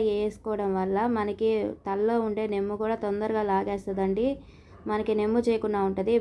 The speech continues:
బాలింతలు అనేది ఎంత నిమ్ము చేయకుండా ఉండాలో చూసుకోవాలన్నమాట. ఒక్కసారి నిమ్ము చేసిందంటే ఇంకా లైఫ్ అంతా పోదండి. మనకి బాలింత పథ్యంలో ఏం వచ్చినా కానీ లైఫ్ అంతా పోదంటారు. So, అందుకని మనమైతే బాలింత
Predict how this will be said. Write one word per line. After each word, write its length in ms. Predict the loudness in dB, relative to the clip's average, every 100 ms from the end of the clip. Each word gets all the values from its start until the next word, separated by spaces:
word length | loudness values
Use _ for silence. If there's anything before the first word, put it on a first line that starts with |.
| 2
బాలింతలు 500 | 0 0 -2 0 -2
అనేది 300 | -2 -2 0 2 0
ఎంత 320 | 0 -4 -4 -2 -2
నిమ్ము 300 | -2 -2 -2 -4
చేయకుండా 440 | -4 -4 -4 -2 -2
ఉండాలో 320 | 0 0 0 -4 -4
చూసుకోవాలన్నమాట. 760 | -8 -6 -4 0 0 0 0 -2 -4 -8 -18 -4 -4
ఒక్కసారి 380 | -2 -2 0 2 2
నిమ్ము 200 | 2 2
చేసిందంటే 520 | 0 0 -2 -2 0 2 2
ఇంకా 280 | -2 -2 0 0 0 0
లైఫ్ 280 | 0 0 0 -2
అంతా 200 | -2 -2 -2
పోదండి. 440 | -4 -2 -2 -2 -2 -2
మనకి 280 | -2 -2 0 0 0
బాలింత 300 | 0 0 -2 -4
పథ్యంలో 380 | -4 -2 0 0 0
ఏం 120 | -2 -4
వచ్చినా 240 | -6 -6 -6 -2
కానీ 200 | 0 0 -2 -12 -20 -8 0
లైఫ్ 220 | 2 2 0
అంతా 180 | -2 -2 -2
పోదంటారు. 560 | -2 0 -2 0 2 2 2
So, 80 | 0 0
అందుకని 400 | -2 -4 -2 0 0
మనమైతే 340 | 0 -2 -4 -2
బాలింత 320 | 0 2 0